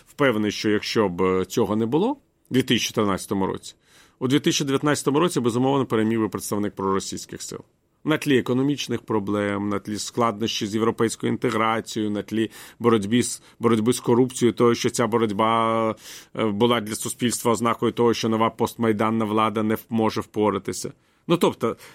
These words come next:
не можна сказати, що у Путіна не було шансів. Були, враховуючи, знову таки, електоральні настрої українського населення традиційні,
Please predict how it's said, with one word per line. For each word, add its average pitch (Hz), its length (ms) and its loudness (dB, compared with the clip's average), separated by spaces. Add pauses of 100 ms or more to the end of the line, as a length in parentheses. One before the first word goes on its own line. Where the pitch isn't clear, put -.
(200)
не 175 180 4
можна 208 300 4
сказати, 214 380 0
що - 180 0
у - 20 0
Путіна 165 380 0
не 151 120 2
було 151 260 4
шансів. 107 460 -2
Були, 123 580 4 (320)
враховуючи, 131 580 2
знову 117 260 0
таки, - 200 -4
електоральні 113 540 0
настрої 107 420 -2
українського 110 440 -2
населення 104 400 -4
традиційні, 110 540 -4